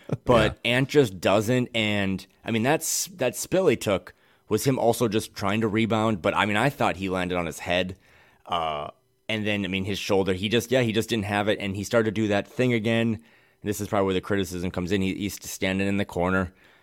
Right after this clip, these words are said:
Speaker 2: and he, you know, they, they throw Vando on him. Vando, as we know, as Wolves fans, like, Vando's one of the best on-ball defenders in the league, so
Speaker 1: Mm-hmm.
Speaker 2: he gave him fits. Um, I was just scrolling through the timeline, not to, not to pivot, but I thought this, this is an interesting stat that I also wanna throw out.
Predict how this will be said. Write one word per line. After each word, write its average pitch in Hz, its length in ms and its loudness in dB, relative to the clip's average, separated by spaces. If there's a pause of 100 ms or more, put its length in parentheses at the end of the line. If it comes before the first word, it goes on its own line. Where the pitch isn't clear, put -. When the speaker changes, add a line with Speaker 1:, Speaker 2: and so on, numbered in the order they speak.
(140)
Speaker 2:
and - 80 -2
he, 101 120 -2
you 143 100 0
know, 131 160 4
they, 131 120 6
they 131 180 6
throw 165 180 6
Vando 107 380 2
on 92 80 4
him. 85 100 -2
Vando, 98 460 2 (1000)
as 85 160 -6
we 87 140 -6
know, 95 340 6
as 87 160 0
Wolves 110 280 2
fans, 90 260 -2
like, 85 100 -2
Vando's 98 300 2
one 101 80 -2
of 92 40 -2
the 80 60 -6
best 87 220 0 (300)
on-ball 85 340 2
defenders 82 340 -2
in 85 60 -4
the 80 80 -4
league, 80 280 -2
so 80 200 0
Speaker 1:
Mm-hmm. 78 200 -4 (200)
Speaker 2:
he 113 160 -2
gave 123 160 4
him 123 140 2
fits. - 560 0
Um, 104 520 -2 (380)
I - 80 -8
was 90 120 -2
just 95 140 -6
scrolling 92 200 2
through 92 100 0
the 87 80 2
timeline, 87 460 2
not 98 180 2
to, 98 80 -2
not 101 180 -2
to - 60 -8
pivot, 101 260 -2
but 90 100 2
I 92 80 2
thought 101 200 0
this, 107 140 0
this 147 200 2
is 147 120 0
an 120 100 0
interesting 107 400 -2
stat 80 320 -2
that 78 80 -8
I 87 60 4
also 95 240 2
wanna 82 180 -2
throw 82 220 0
out. 76 120 -4